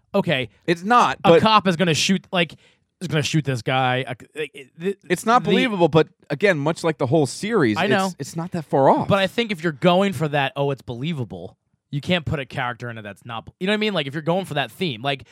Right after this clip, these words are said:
Speaker 1: Batman Begins to me was, like, kinda believable. He went to this thing, he went to the mountain, he
Speaker 2: He learned martial
Speaker 1: Well,
Speaker 2: arts.
Speaker 1: yeah, I mean, that was all kinda, and then you, th-, then all of a sudden you're throwing this over-the-top gangster character that could possibly not get away with half the stuff he got away with.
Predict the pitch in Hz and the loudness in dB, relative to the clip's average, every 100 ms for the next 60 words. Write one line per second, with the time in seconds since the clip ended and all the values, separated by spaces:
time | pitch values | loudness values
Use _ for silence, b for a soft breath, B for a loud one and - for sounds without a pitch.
0 | b 135 165 202 185 143 135 139 135 113 | b -6 -6 -4 -6 -6 -6 -6 -8 -6
1 | 120 127 160 180 190 240 240 104 98 104 | -6 -6 -6 -6 -6 -4 -4 -4 -6 -8
2 | 110 110 104 98 - 165 196 185 185 143 | -8 -12 -14 -16 -14 -8 -4 -2 -2 -6
3 | 113 107 95 104 139 123 131 113 104 104 | -10 -14 -16 -10 -10 -10 -16 -14 -6 -2
4 | 104 101 98 - 101 139 135 190 180 139 | 0 0 -4 0 6 8 8 6 4 2
5 | 147 151 160 160 151 143 - 139 131 B | 0 -2 -2 0 2 2 0 -2 -2 B
6 | B B 143 214 208 - 175 170 202 170 | B B -4 -2 -4 -6 0 2 4 2
7 | - 180 151 175 165 147 131 - 165 185 | 0 0 0 0 -2 -2 -4 4 6 6
8 | 180 143 - 156 131 127 - b b b | 4 -4 -4 -2 -2 -4 -10 b b b
9 | b 147 127 160 185 - 160 147 151 147 | b -10 0 2 2 -2 -4 -2 0 0
10 | 131 117 117 113 - 156 - 185 - 226 | 0 -4 -6 -8 -4 -4 -2 -6 -4 -2
11 | 196 156 143 139 139 131 127 123 123 117 | -2 -2 -4 -2 -4 -4 -6 -6 -6 -8
12 | 110 120 117 107 120 104 110 104 104 101 | -8 -10 -10 -10 -10 -10 -10 -10 -10 -10
13 | 101 98 101 | -12 -12 -14